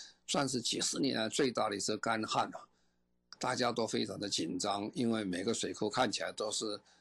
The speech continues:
非常的干渴了。那台湾算是宝岛，运气很好了，这个老天对我们算眷顾，在最，最危险的时候下了雨了，所以我们现在解决这问题，不代表明年没有这个问题，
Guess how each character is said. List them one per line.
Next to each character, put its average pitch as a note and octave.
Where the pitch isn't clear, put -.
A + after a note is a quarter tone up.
非 A2+
常 F2
的 F#2+
干 G#2
渴 -
了。 -
那 A#2
台 A2
湾 D3
算 D#3+
是 B2+
宝 A#2
岛， G2+
运 B2+
气 G#2+
很 F2+
好 -
了， -
这 A2
个 G2+
老 F2
天 A#2
对 B2
我 F#2+
们 F#2
算 A2
眷 A2+
顾， G#2+
在 B2+
最， E3
最 D3
危 G2+
险 F#2+
的 E2+
时 G2+
候 F#2+
下 B2+
了 G#2+
雨 F#2
了， G2+
所 A2+
以 A2+
我 F#2+
们 F#2+
现 C3+
在 B2
解 -
决 F#2
这 A2+
问 A2
题， -
不 B3
代 C#4
表 C3
明 A#2
年 B2+
没 A2
有 A2+
这 G#2
个 -
问 G#2
题， -